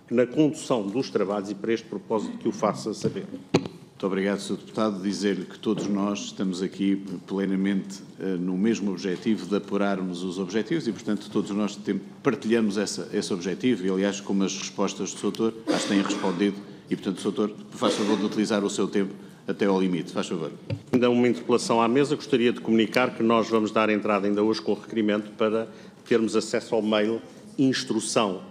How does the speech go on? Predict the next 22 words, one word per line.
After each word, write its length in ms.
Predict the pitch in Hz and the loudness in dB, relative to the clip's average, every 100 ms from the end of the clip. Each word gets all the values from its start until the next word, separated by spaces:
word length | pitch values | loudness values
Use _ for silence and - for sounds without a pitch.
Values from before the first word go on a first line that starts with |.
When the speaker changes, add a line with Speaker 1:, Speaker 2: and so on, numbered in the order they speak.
| - | 2
Speaker 1:
ordem 360 | 127 107 98 | 2 2 -2
expressa 540 | 95 - - 107 - 101 | -4 0 2 2 2 -4
do 160 | 92 | -2
Ministro 280 | 101 104 104 | 0 0 0
João 140 | 98 95 | -2 0
Galamba 420 | 104 104 107 101 | 0 0 0 -2
para 320 | - 113 107 | 2 2 2
que 200 | 95 92 | -2 -6
o 60 | 107 | -6
formato 560 | - 104 104 104 - 92 - - - | -2 0 0 -2 -6 -16 -18 -18 -16
da 360 | 101 98 110 | -8 2 2
conferência 720 | 104 - 110 - 110 107 - 98 | 2 0 -2 0 0 0 0 0
de 100 | 101 | 0
imprensa 420 | 92 110 101 107 | 0 -2 -2 -6
fosse 460 | - 110 101 - - - | -4 -6 -6 -10 -18 -10
o 100 | 127 | -8
que 100 | 104 | -8
foi. 260 | - - - | -8 -8 -8
Speaker 2:
Muito 1500 | 277 - - - - - - - - - - - - - - | -10 -14 -20 -20 -20 -20 -20 -8 0 0 0 -8 -20 -6 0
obrigado, 300 | 104 113 104 | 4 4 2
senhor 140 | 110 | -4
Deputado. 380 | - 127 123 | -2 2 2